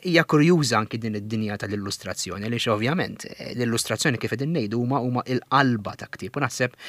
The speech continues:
tajjeb ins-, insemmu wkoll anki l-paġna, għaliex ħafna drabi u veru meta jkollok ktieb għat-tfal, l-istess illustratur mbagħad jaħdem ukoll il-, il-paġna. Tinħadem bl-istess mod,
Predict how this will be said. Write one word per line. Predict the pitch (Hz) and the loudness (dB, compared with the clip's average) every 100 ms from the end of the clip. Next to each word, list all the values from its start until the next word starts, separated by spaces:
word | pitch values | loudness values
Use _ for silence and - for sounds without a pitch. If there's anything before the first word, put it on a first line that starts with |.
| - - | -16 2
tajjeb | 190 135 | 4 4
ins-, | 131 - - | 4 0 -2
insemmu | 120 127 113 113 | 0 2 2 0
wkoll | - 104 | 0 -2
anki | 120 110 | 0 -2
l-paġna, | - 117 113 87 | 0 0 0 -8
għaliex | 90 - | -6 -6
ħafna | 110 120 120 | -4 -4 2
drabi | 131 113 | 2 2
u | |
veru | 104 92 | -2 -4
meta | 98 | -6
jkollok | 98 101 - | -8 -10 -8
ktieb | 104 | -4
għat-tfal, | 175 - 120 151 | -4 -2 -2 -2
l-istess | 120 113 139 - | -6 -4 -2 -2
illustratur | 110 135 - - 110 117 | -4 -6 -6 -10 -8 -6
mbagħad | 113 98 98 - | -6 -6 -8 -4
jaħdem | 120 110 110 123 | -4 -4 -6 -6
ukoll | 98 104 101 - - - - | -6 -8 -8 -12 -18 -16 -8
il-, | 101 98 | -6 -6
il-paġna. | - 98 98 110 - 85 - 95 - - - - - | -8 -8 -8 -8 -4 -4 -4 -10 -12 -20 -20 -10 0
Tinħadem | 147 151 143 139 135 127 | 4 4 4 2 0 -2
bl-istess | 131 135 131 - | -4 0 0 0
mod, | 151 175 190 | 4 4 2